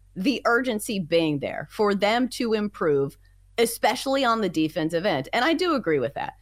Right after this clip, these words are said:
Because if the Bucks wanna win an N B A title, which,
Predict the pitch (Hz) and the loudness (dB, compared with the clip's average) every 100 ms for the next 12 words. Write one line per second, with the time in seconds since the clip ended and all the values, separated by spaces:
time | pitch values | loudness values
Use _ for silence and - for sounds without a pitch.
0 | - - 247 254 247 214 220 247 - 311 | -14 -4 2 2 2 -2 0 0 2 0
1 | 262 202 196 175 160 190 196 180 185 220 | 2 2 0 0 0 0 2 2 2 2
2 | 269 196 175 160 170 160 - | 2 4 2 2 2 2 -4